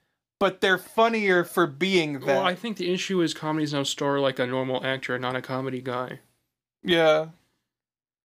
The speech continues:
Speaker 1: Comedies don't or do?
Speaker 2: Don't.
Speaker 1: Yeah.
Speaker 2: Well, they do. S-, they star serious actors instead of more bankable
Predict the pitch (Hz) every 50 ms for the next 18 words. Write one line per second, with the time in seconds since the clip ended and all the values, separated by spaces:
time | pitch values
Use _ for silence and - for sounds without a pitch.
0 | _ _ _ _ _ _ _ _ _ _ _ _ _ _ _ _ _ _ _ _
1 | _ _ _ _ _ _ _ _ _ _ _ _ _ _ _ _ _ _ _ _
2 | _ - 185 175 170 165 156 147 - 175 180 220 214 185 156 143 156 165 160 160
3 | 151 147 - - - - 139 127 123 - - - - - _ _ _ _ _ _
4 | _ _ _ - 180 180 175 170 160 156 156 160 165 165 139 127 135 131 131 131
5 | 143 139 135 131 131 - - _ 151 143 139 - - 165 151 156 156 156 147 -
6 | - - - - - - 160 156 147 147 143 139 - 139 135 135 127 - 135 131
7 | 135 135 127 - 143 131 127 127 127 131 - 151 160 165 156 147 147 147 147 151
8 | 151 139 139 135 131 135 127 127